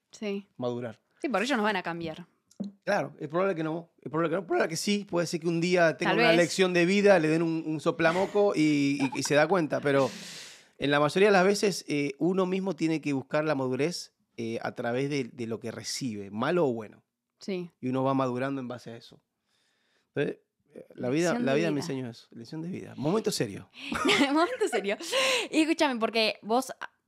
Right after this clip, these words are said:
Speaker 1: muy de vez en cuando también hablás, est-, hoy estaba viendo un video tuyo de cómo, mm, Abril con A la noche le lees libros de la Biblia y que le, que rezan.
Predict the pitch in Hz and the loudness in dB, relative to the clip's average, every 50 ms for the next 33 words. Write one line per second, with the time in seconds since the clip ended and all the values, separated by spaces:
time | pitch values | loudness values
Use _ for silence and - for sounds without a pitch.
0 | _ _ - 220 226 247 277 302 277 285 269 294 294 269 240 240 247 240 240 233 | _ _ -4 0 2 2 2 2 0 0 -2 -2 0 -2 0 0 0 2 2 2
1 | 247 262 - 233 220 - - 240 254 - - 262 262 262 262 262 254 240 240 233 | 0 0 -2 -6 -6 -2 0 0 2 2 2 0 2 2 2 2 2 2 2 2
2 | 233 233 226 - 262 254 - 294 277 226 208 208 220 220 - _ _ _ _ - | 2 2 0 -2 -4 -2 0 0 0 0 0 -2 -2 -4 -6 _ _ _ _ -4
3 | - 208 208 208 214 208 208 202 202 202 196 190 190 185 185 185 180 175 - - | -2 0 0 2 2 2 2 2 4 2 2 2 0 0 -2 -4 -6 -6 -4 -4
4 | 185 185 190 202 214 220 214 - 202 185 180 180 180 180 180 190 196 190 - 202 | -2 -2 0 -2 -2 -4 -4 -4 -4 -4 -4 -4 -2 -2 -2 -2 -4 -6 -6 -6
5 | 180 170 170 175 175 180 180 185 180 175 185 185 180 185 180 175 180 175 170 165 | -6 -4 -4 -2 -2 -2 -2 -4 -6 -8 -10 -10 -10 -10 -10 -10 -10 -10 -8 -8
6 | 170 175 214 254 262 254 254 247 247 240 233 226 226 214 214 202 208 208 208 202 | -6 -4 -4 -2 -2 -2 -2 -2 -4 -4 -4 -4 -2 -2 -2 0 -2 -2 -4 -6
7 | 196 175 165 - - - 175 175 170 196 233 254 254 247 247 240 - - 240 233 | -8 -10 -10 -10 -8 -8 -8 -8 -6 -2 0 2 4 4 2 2 0 -2 -2 -2